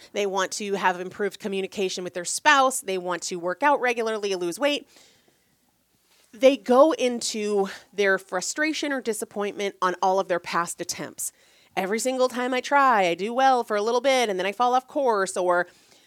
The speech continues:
you know, "I, I get really motivated, but it seems like then something always comes up in my life, and I can't keep going."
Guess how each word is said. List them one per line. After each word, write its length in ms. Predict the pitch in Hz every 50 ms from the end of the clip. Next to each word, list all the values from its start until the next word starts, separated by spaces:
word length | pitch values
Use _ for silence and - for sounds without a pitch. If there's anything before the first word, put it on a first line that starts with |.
| _ _ _
you 140 | - 202 190
know, 320 | 180 170 156 156 - - _
"I, 500 | - 160 156 151 151 160 160 165 170 170 - -
I 220 | 170 165 160 160
get 260 | 160 - - 247 - -
really 260 | 262 269 269 277 269
motivated, 560 | 269 262 277 277 262 220 226 220 208 208 180
but 120 | 175 180
it 60 | - -
seems 300 | - 240 233 226 220 240
like 180 | 220 214 -
then 160 | - 214 202 196
something 320 | - 220 214 - 196 196 -
always 420 | - 247 269 277 294 294 294 277 -
comes 280 | - 269 262 262 240
up 160 | 254 254 - 269
in 100 | 254 247
my 160 | 240 226 240
life, 440 | 233 247 240 214 196 190 190 - - _ _ _ _ _ _ _ _ _ -
and 440 | 214 214 208 202 202 196 196 196 -
I 80 | - 196
can't 320 | 190 - - 220 196 -
keep 200 | - - 196 -
going." 320 | - 247 220 175 139 117